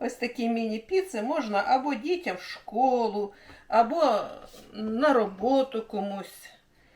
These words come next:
Ось так. І знову ж посипаємо бринзою, сиром.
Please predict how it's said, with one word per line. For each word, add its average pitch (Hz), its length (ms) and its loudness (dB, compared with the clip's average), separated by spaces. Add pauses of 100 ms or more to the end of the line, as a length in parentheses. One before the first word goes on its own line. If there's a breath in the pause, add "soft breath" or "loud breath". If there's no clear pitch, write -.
(160 soft breath)
Ось - 240 -10
так. - 520 -6 (800 loud breath)
І 320 120 -8
знову 262 380 2
ж 214 140 -12
посипаємо 190 640 -4
бринзою, 233 840 -4
сиром. 220 800 -2